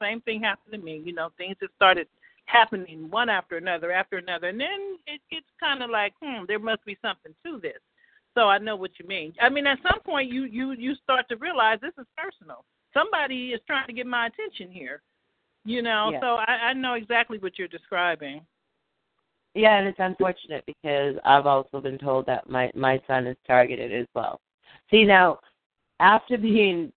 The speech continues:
Speaker 2: tortured in Virginia, after be-, first being introduced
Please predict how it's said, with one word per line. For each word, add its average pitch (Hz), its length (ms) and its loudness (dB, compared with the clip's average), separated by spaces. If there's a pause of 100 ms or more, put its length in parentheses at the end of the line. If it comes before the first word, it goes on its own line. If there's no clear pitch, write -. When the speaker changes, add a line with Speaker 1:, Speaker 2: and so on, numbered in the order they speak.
(120)
Speaker 2:
tortured 185 600 2 (560)
in 160 160 2
Virginia, 151 760 2 (360)
after 165 320 10
be-, 165 340 -4
first 175 260 0
being 160 300 0
introduced 143 520 -6